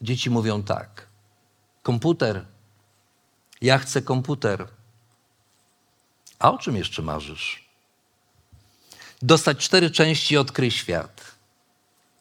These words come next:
Chciałabym być księżniczką, chciałabym mieć suknię i chcę, żeby miała karabin.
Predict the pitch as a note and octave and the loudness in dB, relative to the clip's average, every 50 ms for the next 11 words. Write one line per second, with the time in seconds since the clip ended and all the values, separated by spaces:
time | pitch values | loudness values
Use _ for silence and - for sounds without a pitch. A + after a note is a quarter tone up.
0 | _ _ _ _ - - - F#3 F3 F3 E3 E3+ E3 D#3 D3 - - - - C#3 | _ _ _ _ -2 2 4 6 6 6 6 4 4 2 2 0 0 0 2 2
1 | B2 A#2+ D#3+ G3 F#3+ - E3+ D#3+ D#3 D3+ - - - - _ _ _ _ _ _ | 2 2 2 0 0 2 2 2 2 2 -2 -8 -20 -20 _ _ _ _ _ _
2 | _ _ _ _ _ - - - - D#3 D#3 D3 C#3+ C#3+ C3+ C3 A#2+ A#2+ - - | _ _ _ _ _ -10 0 4 6 6 6 6 4 4 2 2 2 0 0 0
3 | - F3 E3+ - - D#3+ D3 C#3 C#3 C3 - - - _ _ _ - C#3+ - - | 0 0 0 -2 -4 -4 -4 -4 -4 -8 -10 -16 -20 _ _ _ -10 -6 0 2
4 | A#3+ G3+ G3+ G3 F3+ F3 F3 F3 E3+ E3 D#3+ C#3+ - D#3 C3+ B2 G2+ F2 E2+ D#2+ | 2 4 4 4 4 4 4 4 4 4 4 2 2 2 2 2 2 0 -2 -4
5 | D#2 D#2+ D#2+ D2+ | -10 -12 -14 -16